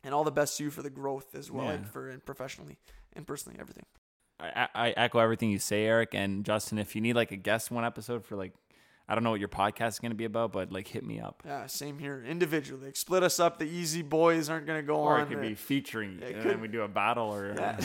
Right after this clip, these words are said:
Speaker 1: <laughs> Yeah. Who knows? A lot of possibilities there. The next one was from your mom, so Taunt Mary, and she said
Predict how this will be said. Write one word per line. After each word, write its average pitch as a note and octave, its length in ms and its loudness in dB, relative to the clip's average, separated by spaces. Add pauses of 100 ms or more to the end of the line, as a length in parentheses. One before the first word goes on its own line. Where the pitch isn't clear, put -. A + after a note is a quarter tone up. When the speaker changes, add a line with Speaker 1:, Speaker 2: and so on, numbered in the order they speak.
(340)
Speaker 1:
<laughs> A3 160 10
Yeah. C4+ 120 10 (1300)
Who D4 160 -2
knows? E3 420 4
A A2+ 80 -8
lot F3+ 220 12
of F3+ 100 4
possibilities D3+ 800 4
there. C#3+ 320 -2 (400)
The D#3 100 -6
next F3+ 220 2
one F#3+ 100 -2
was F#3 140 -2
from E3+ 260 -4
your D#3 120 -4
mom, D#3 440 0
so D3+ 160 -8
Taunt D3 360 -4
Mary, D#3 360 0
and D3+ 140 -6
she E3+ 180 -6
said D#3+ 420 -4